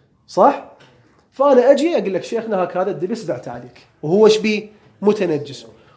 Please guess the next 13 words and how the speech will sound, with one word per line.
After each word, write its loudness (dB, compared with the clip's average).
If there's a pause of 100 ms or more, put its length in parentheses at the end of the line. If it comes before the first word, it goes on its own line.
وأنا 6
متأكد 2
أنه 0
أنت -2
راح 2
تاكله، -6 (180)
وما 0
راح 0
أقول -2
لك 2
يابا 2
هذا 0
نجس، -4